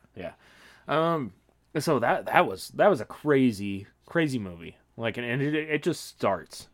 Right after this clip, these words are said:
like, like everything just starts right at the start of the movie,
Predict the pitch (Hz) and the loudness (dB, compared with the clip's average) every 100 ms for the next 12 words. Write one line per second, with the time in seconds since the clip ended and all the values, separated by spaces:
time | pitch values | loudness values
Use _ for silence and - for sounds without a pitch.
0 | - 123 107 131 - _ _ - 107 - | -4 -2 -2 -6 -20 _ _ -2 -2 -2
1 | 143 147 131 120 101 95 - - 131 110 | -2 -2 -2 -4 -6 -10 -14 -2 2 2
2 | 90 110 110 107 101 - - 104 90 90 | -2 -2 0 2 -2 -10 -6 -4 -4 -10
3 | 90 87 | -12 -12